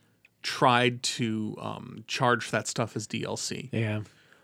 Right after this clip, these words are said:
Speaker 1: Um, and I was really afraid that that's what they were gonna do. So I have to say that I was impressed when they were like, "Hey,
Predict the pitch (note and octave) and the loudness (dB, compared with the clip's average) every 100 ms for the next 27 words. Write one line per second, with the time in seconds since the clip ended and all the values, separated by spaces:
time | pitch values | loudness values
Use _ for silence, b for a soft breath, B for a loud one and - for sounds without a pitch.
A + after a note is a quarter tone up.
0 | b - A2+ - C#3 D3+ C#3+ A#2+ C3+ C#3+ | b -2 0 4 8 8 8 6 6 8
1 | C3+ - - A#2 A2 A2 A2 A2 - C3 | 8 6 2 4 4 2 0 -2 -2 -2
2 | A#2+ G#2+ A2 A#2 A2 G#2+ G#2 G#2 B B | -2 -2 -2 -2 -2 0 -2 -2 B B
3 | B C3+ B2+ C#3+ D3 D#3+ B2 A2 A#2 A#2 | B 4 6 6 4 6 6 6 2 0
4 | G#2+ - - - D#3+ A#2 - - - - | -6 -10 -12 4 8 8 6 -6 -6 -8
5 | - _ b b b C3+ C3 B2+ A#2+ A#2 | -16 _ b b b 0 4 4 6 4
6 | - - G3+ F3+ A2 | 0 0 4 4 2